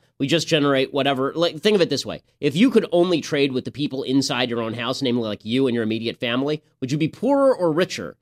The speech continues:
than if you can trade with everybody around you? If you can go to the grocery store and the gas station, the answer is you'd be a lot poorer. Okay, the same thing holds true for the American economy as a whole. Now, here's the problem. Here's the problem. Hillary Clinton can make a fine anti-Trump case. She can't make a pro-Hillary case because there is no pro-Hillary case.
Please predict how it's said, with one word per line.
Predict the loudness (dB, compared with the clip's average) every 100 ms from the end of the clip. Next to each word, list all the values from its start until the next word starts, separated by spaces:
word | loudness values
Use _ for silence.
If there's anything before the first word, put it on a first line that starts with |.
| _
than | -2 0
if |
you | 0
can | -2 -2
trade | 0 0 2 -2
with | -4 -2
everybody | 0 2 2 4
around | 2 2 0
you? | -4
If | -12
you | -2
can | 0
go | 2
to | 2
the | 2
grocery | 4 4 0 -2
store | -2 -2 -2
and | 0
the |
gas | 2 2 -2
station, | -2 -2 -4 -10 -16 _ _
the | -4
answer | -2 -2
is | -2
you'd | 0
be | 0
a |
lot | 0 0
poorer. | -2 -4 -4 -10
Okay, | -10
the | -6
same | 0 2
thing | 2 0
holds | -2 -4 -2
true | 2 4 2 -2 _ _
for | 0
the | 2
American | 2 2 -4
economy | -6 -4 -2 0
as | -2 -2
a | 0
whole. | 0 -2 _ -2
Now, |
here's | 2 2
the | 2
problem. | 0 0 -2 -10 -10
Here's | -8 -6
the |
problem. | -2 -2 -2
Hillary | 0 2 2
Clinton | 2 -2 -2
can | -2 -2
make | -2
a | -4
fine | -4 0 2 2
anti-Trump | 2 0 -4 -6 -8 -8
case. | -12 -12 -18 _ _ _ _ _ _
She | -2 2
can't | 2
make | 2 0
a |
pro-Hillary | 2 4 4 2 -2
case | -6 -12 -8
because | -4 0
there | 2
is | 2 4
no | 2
pro-Hillary | 2 -2 -2 -4 -4
case. | -6 -10 -12